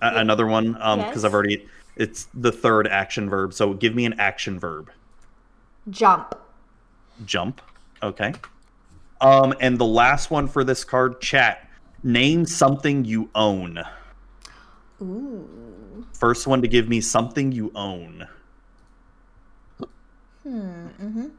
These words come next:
Speaker 2: mm-hmm, mm-hmm.
Speaker 1: Besides magic cards, we all know pants. Okay.
Speaker 2: <laughs> That works.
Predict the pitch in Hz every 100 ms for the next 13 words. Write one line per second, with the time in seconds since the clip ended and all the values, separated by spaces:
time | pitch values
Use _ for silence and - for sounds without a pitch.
0 | _ 226 220 262 277 - 208 214 247 302
1 | _ _ _ _ _ _ - - - -
2 | _ _ _ _ _ _ _ _ _ -
3 | - - - - - - 120 123 113 107
4 | 98 92 95 85 92 101 95 101 104 101
5 | - _ _ - 120 90 - - 117 117
6 | - - - 294 311 214 208 190 - -
7 | - 330 339 277 240 220 - _ 147 -
8 | - 208 214 233 294 339 403 240 214 -
9 | - -